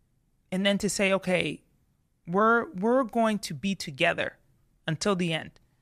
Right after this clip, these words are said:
because that's what we promised." You know, and to truly kiss and make up.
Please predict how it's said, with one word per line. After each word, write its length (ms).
because 240
that's 280
what 100
we 120
promised." 560
You 80
know, 180
and 200
to 540
truly 760
kiss 300
and 120
make 200
up. 260